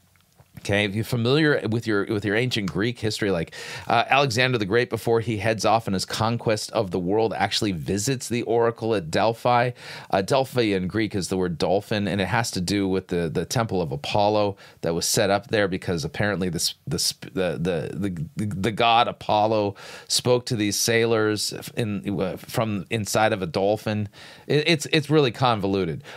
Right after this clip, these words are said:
But the idea then is, is that they set up the, the, the temple of Apollo, which became known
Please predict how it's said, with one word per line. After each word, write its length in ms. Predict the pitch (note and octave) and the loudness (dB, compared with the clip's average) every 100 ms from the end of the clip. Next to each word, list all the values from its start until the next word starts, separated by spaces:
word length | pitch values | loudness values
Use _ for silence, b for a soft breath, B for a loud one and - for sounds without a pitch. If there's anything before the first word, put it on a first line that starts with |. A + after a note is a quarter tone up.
| B - | B 0
But 200 | C3 - | 0 2
the 140 | C3 | 4
idea 380 | B2+ B2 D#3+ G3+ | 4 4 2 2
then 180 | C#3 A2+ | 2 0
is, 220 | A2+ A2+ | -2 -2
is 140 | G#2 | 0
that 180 | G#2+ - | 0 0
they 100 | G#2+ | -2
set 240 | - D#3+ | 2 4
up 120 | D3 A#2 | 4 4
the, 200 | G#2 F#2+ | 0 2
the, 240 | G#2 F#2+ | 0 0
the 140 | E2 | 0
temple 280 | - C#3+ B2 | 0 2 2
of 120 | G2 | 0
Apollo, 500 | F2+ - A#2 G2+ F2+ F#2 | -2 2 4 4 2 0
which 360 | E2+ G#2 - | 0 -2 -2
became 400 | F#2+ F2 A2+ G2+ | -4 -2 0 0
known 100 | G#2+ | 0